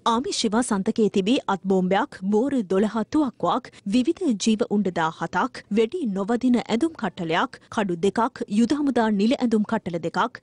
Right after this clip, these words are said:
සයිනයිඩ් කරලක් හා සංග්‍රාමික සිතියමක් පොලිසිය සොයාගෙන තිබෙනවා. මේ අතර ඉංගිරිය පොරුවද දණ්ඩ ප්‍රදේශයේදී යතුරුපැදියක් ඇතුළු හෙරොයින් ජාවාරමින් උපයාගත් බවට සැක කෙරෙන රුපියල් ලක්ෂයක මුදලක් සහ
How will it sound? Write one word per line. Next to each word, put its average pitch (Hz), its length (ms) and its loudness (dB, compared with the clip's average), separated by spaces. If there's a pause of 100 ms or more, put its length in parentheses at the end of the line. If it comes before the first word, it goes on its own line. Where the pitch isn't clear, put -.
සයිනයිඩ් 320 520 -4
කරලක් 220 480 -2
හා 214 140 2 (200)
සංග්‍රාමික 247 760 0
සිතියමක් 220 580 -2
පොලිසිය 240 460 2
සොයාගෙන 208 460 0
තිබෙනවා. 185 420 -2 (200)
මේ 214 200 6
අතර 214 300 2
ඉංගිරිය 214 500 2 (100)
පොරුවද 247 380 0
දණ්ඩ 220 320 0
ප්‍රදේශයේදී 185 640 0
යතුරුපැදියක් 196 600 0
ඇතුළු 233 240 2 (160)
හෙරොයින් 269 420 2
ජාවාරමින් 220 640 2
උපයාගත් 202 600 2
බවට 214 420 0
සැක 196 240 0
කෙරෙන 180 300 0 (200)
රුපියල් 262 360 0
ලක්ෂයක 226 400 0
මුදලක් 190 420 -2
සහ 226 220 -2